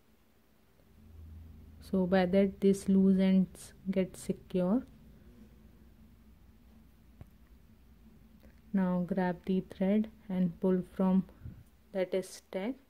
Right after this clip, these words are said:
So you will have three loop in your hook. Now grab the thread, pull from first two loop. Now you will have two loop remain in your hook.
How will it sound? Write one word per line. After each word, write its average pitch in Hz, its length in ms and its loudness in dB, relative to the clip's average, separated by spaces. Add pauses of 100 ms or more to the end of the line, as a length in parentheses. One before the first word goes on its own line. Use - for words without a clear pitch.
(680)
So - 160 -2
you 190 200 -2
will 185 220 -4
have 185 160 -6 (100)
three 196 300 0
loop 196 480 2
in 196 120 4
your 190 180 4
hook. 185 480 0 (840)
Now 190 180 2
grab 185 360 0 (100)
the 202 140 2
thread, 208 480 -2 (260)
pull 202 180 4 (100)
from 196 220 4
first 185 560 0
two 196 180 4
loop. 190 460 0 (1900)
Now 190 120 -6
you 190 200 -2
will 190 200 0
have 185 240 0 (160)
two 196 160 2
loop 190 360 2
remain 185 600 0
in 196 100 6
your 185 200 4
hook. 185 420 0